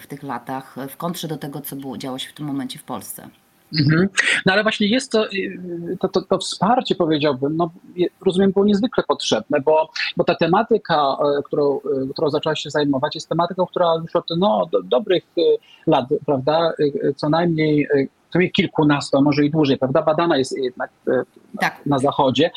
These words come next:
Speaker 2: a w Polsce, e, właściwie nie tylko uznawana za margines, e, o czym już tu napomknęliśmy, ale, ale też właściwie jako coś, no,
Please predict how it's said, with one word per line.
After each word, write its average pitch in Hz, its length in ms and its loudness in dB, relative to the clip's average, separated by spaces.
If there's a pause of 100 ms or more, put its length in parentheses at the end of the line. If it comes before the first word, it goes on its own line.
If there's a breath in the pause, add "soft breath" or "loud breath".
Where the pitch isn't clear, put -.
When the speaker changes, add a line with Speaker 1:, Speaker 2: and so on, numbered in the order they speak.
(220 loud breath)
Speaker 2:
a - 80 0
w - 60 -8
Polsce, 220 420 0
e, 214 320 2
właściwie 196 440 -2
nie 202 120 0
tylko 285 260 -4
uznawana 190 400 0
za 175 120 -2
margines, 139 920 0
e, 160 180 4
o 151 60 0
czym 156 140 -6
już 151 120 -8
tu 160 120 -16
napomknęliśmy, 156 680 0
ale, 202 220 4
ale 196 200 2
też 202 240 -2
właściwie 208 400 -4
jako 214 220 0
coś, - 280 -2
no, 214 100 4